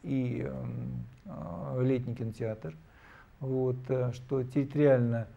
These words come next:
мы можем практически всю территорию задействовать и заняться реконструкцией. Ц-, идея-то, в общем-то, максимально приблизить внешний вид этого Матросского бульвара к тому, какой он был и-, исторически изначально.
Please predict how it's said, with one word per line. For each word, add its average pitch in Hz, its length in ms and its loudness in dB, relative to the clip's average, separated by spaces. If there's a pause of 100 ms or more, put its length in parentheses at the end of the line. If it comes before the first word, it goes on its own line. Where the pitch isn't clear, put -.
(280)
мы 127 100 0
можем 123 380 4 (320)
практически 131 400 0
всю 151 220 -2
территорию 127 560 2
задействовать 117 720 0
и 135 140 -6
заняться 131 520 0
реконструкцией. 123 640 -4
Ц-, - 340 -4
идея-то, 170 480 0
в 147 140 2
общем-то, 143 540 0 (380)
максимально 156 480 2
приблизить 139 640 4 (520)
внешний 135 520 2
вид 143 380 2 (100)
этого 131 260 -4
Матросского 135 420 0
бульвара 143 380 0
к - 60 -12
тому, 139 240 0
какой 139 300 0
он 123 140 0
был 131 220 2
и-, - 320 -8
исторически 131 520 -4
изначально. 117 560 -6